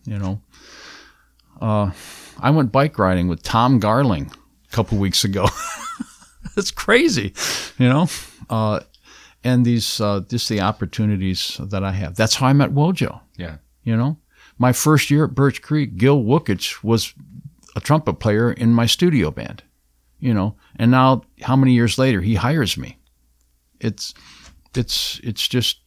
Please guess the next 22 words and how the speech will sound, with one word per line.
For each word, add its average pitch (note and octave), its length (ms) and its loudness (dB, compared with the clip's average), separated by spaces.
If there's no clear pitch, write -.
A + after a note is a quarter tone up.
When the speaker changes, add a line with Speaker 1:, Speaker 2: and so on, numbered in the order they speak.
Speaker 1:
crazy. F2+ 540 -6
So, F#2+ 340 0
uh, F#2 320 -6
Birch A#2+ 240 -2
Creek A2+ 260 -2
is G2 140 -2
a F#2+ 40 -2
very F#2+ 220 -2
special F#2 380 -4
place. - 560 -6
Uh, F#2 380 -6
and G#2 160 -2
I G2 80 -2
think G#2 260 -2
had G2 180 0
it G2 60 -2
not F2 220 -4
been G2 120 -2
for F2+ 140 -8
Birch F#2 300 -6
Creek, F#2+ 320 -6
my, F#2+ 160 -4